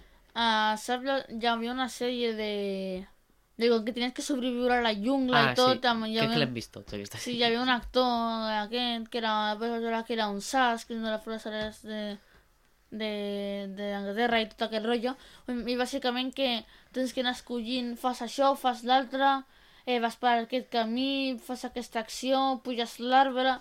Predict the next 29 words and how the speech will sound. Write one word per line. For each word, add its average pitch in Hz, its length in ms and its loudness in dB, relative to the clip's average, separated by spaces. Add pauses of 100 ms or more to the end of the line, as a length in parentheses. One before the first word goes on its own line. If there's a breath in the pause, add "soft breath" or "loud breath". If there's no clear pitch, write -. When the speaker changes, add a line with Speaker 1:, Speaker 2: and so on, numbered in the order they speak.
Speaker 1:
val? 240 160 -6 (460 soft breath)
Aquí 240 340 -2
crec 339 200 -4
que 330 80 0
va 269 80 2
ser 285 120 -6
com 302 200 -4
el 240 240 -4
començament 233 560 -4
de 262 100 2
tot. 247 220 0
Speaker 2:
Sí. 208 120 -4
Speaker 1:
I 247 40 2
ara 320 160 2
he 311 40 -2
vist 320 280 -2
que 302 80 -2
han 277 80 -2
fet 285 240 0
com 277 240 0
una 269 200 -2
versió 285 320 -2
del, 311 260 0
del 214 220 0
Trivial, 269 580 2
no? 254 140 -6 (1300)
Speaker 2:
Sí, 220 500 4
és 170 120 0
com 202 440 -2